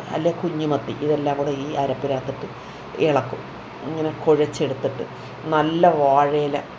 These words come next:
വാട്ടിയെടുത്തിട്ട് അതിനകത്ത് വെച്ചിട്ട്, ഏ, പിന്നെ മടക്കി സെറ്റാക്കി, പരത്തി മടക്കി സെറ്റാക്കും. എന്നിട്ട് വേറെ വാഴനാര് വെച്ച്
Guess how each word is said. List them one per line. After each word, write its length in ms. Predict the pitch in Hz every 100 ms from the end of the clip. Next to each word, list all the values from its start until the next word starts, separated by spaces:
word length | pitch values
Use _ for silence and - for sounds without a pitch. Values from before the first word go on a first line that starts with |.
| 147
വാട്ടിയെടുത്തിട്ട് 800 | 143 139 143 127 131 120 127 139
അതിനകത്ത് 500 | 123 127 123 120 139
വെച്ചിട്ട്, 440 | 123 120 - - - - - - - - - - - - - - - - -
ഏ, 100 | 143
പിന്നെ 440 | 135 147 135 123 123
മടക്കി 920 | 120 139 143 135 - - 170 - - -
സെറ്റാക്കി, 500 | 160 139 - 143 156 151
പരത്തി 580 | 156 147 147 156 - 190
മടക്കി 520 | 151 135 135 127 -
സെറ്റാക്കും. 440 | - 123 113 110 - -
എന്നിട്ട് 640 | 131 123 170 - - - - - -
വേറെ 420 | - 165 160 160
വാഴനാര് 480 | 175 147 143 147 147
വെച്ച് 200 | 156 151